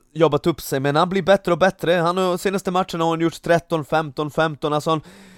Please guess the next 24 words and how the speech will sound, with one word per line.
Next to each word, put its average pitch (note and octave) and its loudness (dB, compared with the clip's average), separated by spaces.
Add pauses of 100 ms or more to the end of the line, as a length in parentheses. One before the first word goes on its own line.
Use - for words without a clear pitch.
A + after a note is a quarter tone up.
(220)
det C#3+ 2
är F#3 6
det G3+ 4
vi F#3+ 2
har F#3+ 6
efterfrågat D3+ 0
av D3 -4
Pelle C#3+ -2
Larsson, B2+ -2
han B2+ -4
var D3+ 0
jämnare. C#3 0 (340)
Och C#3+ -8
nu F3 0
är F#3+ 4
han D#3 0
jämn! C3 -2 (320)
Och - -12
skjuter F#3 -2
jättebra E3 -2
procent, D3+ -6
spelar D3+ -2
jättebra C#3+ 0
försvar. C#3 0